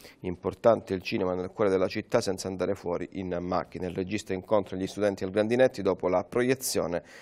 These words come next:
di Romeo e, eh, Giulietta. Sempre da Lamezia, bomba alla farmacia, interviene il vescovo, la città non si riconosca nella puzza della corruzione, solidarietà anche da, eh, Fittante.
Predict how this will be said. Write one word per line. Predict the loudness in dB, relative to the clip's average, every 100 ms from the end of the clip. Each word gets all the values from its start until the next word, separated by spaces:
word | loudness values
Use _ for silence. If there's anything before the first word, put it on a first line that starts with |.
| -20 -10
di | -4 -2
Romeo | -2 0 2 2 0 -4 -6
e, | 0 0 2
eh, | -2 -2
Giulietta. | -2 0 4 4 2 0 2 2 -4 -20 -20 -20 _ -2
Sempre | 0 0 0 4
da | 6 6 6
Lamezia, | 8 8 10 8 6 0 0
bomba | 2 6 6 6 2 4
alla | 6 6
farmacia, | 4 4 4 4 2
interviene | 2 0 0 2 4
il | 2
vescovo, | 6 6 4 0 0
la | 0
città | -2 -6 2 4
non | 6 2 2 -6
si | -10 -2 -2 -2
riconosca | -4 0 2 2 0 -2
nella | -2 2 0
puzza | 0 -4 -4 -2
della | 2 2 0
corruzione, | -2 -6 -6 0 0 0 -4 -20 -20
solidarietà | -6 -2 2 2 2 2 0 0
anche | 0 0 -2 -10 -12
da, | 0 2 4 2
eh, | 0
Fittante. | -2 -10 -10 6 8 10 10 8 6